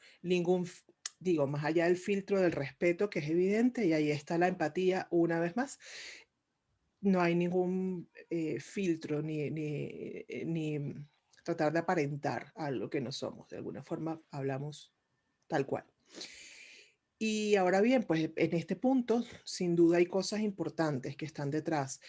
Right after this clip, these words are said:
El primero es como especialistas en publicidad y marketing, en creatividad, tenemos un despliegue de medios, eh, y una estrategia acorde y cómoda para nuestra comunidad.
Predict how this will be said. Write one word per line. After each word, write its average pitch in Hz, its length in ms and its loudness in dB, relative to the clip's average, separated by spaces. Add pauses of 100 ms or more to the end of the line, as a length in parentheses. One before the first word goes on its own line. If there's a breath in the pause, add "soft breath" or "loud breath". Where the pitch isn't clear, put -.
(440 loud breath)
El 175 280 6
primero 220 640 2
es 165 240 -2
como 185 260 -2
especialistas 170 720 0
en 240 100 4
publicidad 170 460 2
y 175 60 2
marketing, 220 720 -4 (720)
en 175 180 0
creatividad, 165 800 0 (300 loud breath)
tenemos 175 380 6
un 202 140 2
despliegue 185 560 2
de 196 120 2
medios, 160 720 0
eh, 151 500 0
y 165 100 -2
una 170 100 0
estrategia - 640 -6 (360)
acorde 160 600 0 (280 soft breath)
y 175 160 0
cómoda 180 680 2 (200)
para 180 500 0
nuestra 165 360 -2
comunidad. 143 580 -6